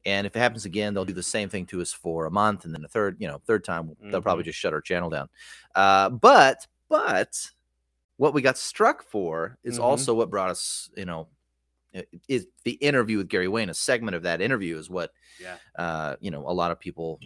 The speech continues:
Speaker 1: kinda like, "Oh, shoot, I gotta watch this."
Speaker 2: Mm-hmm. Yeah.
Speaker 1: You know?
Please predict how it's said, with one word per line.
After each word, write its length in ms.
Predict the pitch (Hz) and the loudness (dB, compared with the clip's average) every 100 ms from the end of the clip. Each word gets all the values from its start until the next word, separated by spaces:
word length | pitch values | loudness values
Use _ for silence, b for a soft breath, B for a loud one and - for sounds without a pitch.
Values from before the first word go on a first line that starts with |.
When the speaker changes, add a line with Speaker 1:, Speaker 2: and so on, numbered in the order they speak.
| - | -20
Speaker 1:
kinda 240 | - 87 76 | -10 -8 -8
like, 220 | 71 69 _ | -10 -12 _
"Oh, 220 | 151 117 - _ - | -8 -6 -10 _ -16
shoot, 340 | - - - - | -8 -6 -6 -6
I 100 | - | -4
gotta 160 | 80 | -2
watch 220 | 87 - | -2 -4
this." 220 | - - - | -10 -18 -10
Speaker 2:
Mm-hmm. 240 | 135 139 165 B B B B | -6 -4 -4 B B B B
Yeah. 100 | 107 | -4
Speaker 1:
You 60 | |
know? 60 | 104 | -4